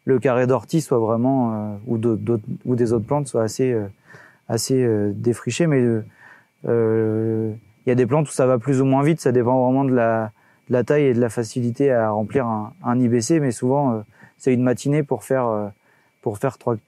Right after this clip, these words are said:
trois, quatre mille litres, euh, si on a, si on a le bon spot. Mais, euh, mais c'est, c'est assez, euh, rapide. Et après, il faut le, le, le côté déterminant, c'est vraiment après, euh, bah, on fait du suivi, du suivi de fermentation. Donc là, ça nous prend cinq minutes tous les jours pour mesurer.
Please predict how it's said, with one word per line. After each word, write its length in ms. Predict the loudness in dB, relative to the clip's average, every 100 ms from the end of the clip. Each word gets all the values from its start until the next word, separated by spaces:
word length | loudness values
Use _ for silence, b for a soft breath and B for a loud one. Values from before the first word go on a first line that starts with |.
| _
trois, 160 | -6 -2
quatre 200 | -2 -2
mille 200 | -2 0
litres, 300 | -4 -6 -4
euh, 120 | -4
si 220 | -6 -4
on 140 | -2 2
a, 340 | 2 0 -2
si 140 | -2
on 100 | 0
a 80 | 2
le 60 | 0
bon 180 | 0 -2
spot. 260 | -2 -2 -2
Mais, 200 | -6 -6
euh, 120 | -6 -10 -12 _ b b b b b _ -6
mais 120 | -6
c'est, 480 | -2 -2 0 -2 -4
c'est 180 | -2 0
assez, 400 | 0 0 2 2
euh, 240 | 2 0 -2 -6 -8 -16 -6
rapide. 360 | -2 0 2 4
Et 40 | 4
après, 300 | 4 2 2
il 80 |
faut 460 | 2 2 4 4 0 B B B 0
le, 240 | 2 4
le, 520 | 4 2 2 0 0
le 140 | 0 2
côté 240 | 2 2
déterminant, 500 | 2 2 2 2 0
c'est 140 | 2 2
vraiment 340 | 2 2 2
après, 300 | 0 0 0
euh, 380 | 2 2 2 0 -4 B B
bah, 160 | -2 0
on 140 | 0
fait 180 | 0 0
du 120 | 0
suivi, 380 | 0 0 0 0
du 240 | -2 -2 -2
suivi 220 | -2 -2
de 60 |
fermentation. 520 | 0 0 0 -2 -2 -2
Donc 180 | 0
là, 100 | -2
ça 120 | -4 -4
nous 140 | -4
prend 320 | -2 -4 -4
cinq 160 | -6 -4
minutes 280 | -2 -4 -6
tous 140 | -4 -2
les 100 | 2
jours 240 | 0 -2 -4
pour 180 | -2
mesurer. 500 | -2 -2 -2 -2 -2